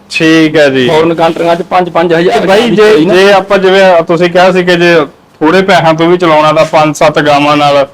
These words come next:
Speaker 2: ਇਹ ਇੱਕ ਬਕਟ ਵਾਲੀ ਮਸ਼ੀਨ ਲੈ ਲਓ ਜੀ ਤੁਸੀਂ, ਪੰਜ ਸੱਤ
Speaker 1: ਠੀਕ
Speaker 2: ਗਾਵਾਂ
Speaker 1: ਹੈ ਜੀ।
Speaker 2: ਸ਼ੁਰੂ
Speaker 1: ਇਹ
Speaker 2: ਕਰ
Speaker 1: ਕਿੰਨੇ
Speaker 2: ਲਓ।
Speaker 1: ਕੀਮਤ ਦੀ ਆ ਇਹ?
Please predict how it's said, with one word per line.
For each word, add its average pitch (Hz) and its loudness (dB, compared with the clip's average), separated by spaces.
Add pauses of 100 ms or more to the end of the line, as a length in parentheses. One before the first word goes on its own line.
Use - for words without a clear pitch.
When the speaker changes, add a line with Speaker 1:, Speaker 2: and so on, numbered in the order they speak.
(140)
Speaker 2:
ਇਹ 269 0
ਇੱਕ 240 -2
ਬਕਟ 233 -2
ਵਾਲੀ 247 2
ਮਸ਼ੀਨ 220 0
ਲੈ 190 2
ਲਓ 156 2
ਜੀ 151 -4
ਤੁਸੀਂ, 151 -2
ਪੰਜ 151 -2
ਸੱਤ 151 -4
Speaker 1:
ਠੀਕ 147 -6
Speaker 2:
ਗਾਵਾਂ 147 -2
Speaker 1:
ਹੈ 127 0
ਜੀ। 131 -2
Speaker 2:
ਸ਼ੁਰੂ 165 0
Speaker 1:
ਇਹ 196 -2
Speaker 2:
ਕਰ 160 0
Speaker 1:
ਕਿੰਨੇ 220 0
Speaker 2:
ਲਓ। 226 -8
Speaker 1:
ਕੀਮਤ 196 0
ਦੀ 156 -2
ਆ 139 2
ਇਹ? 135 0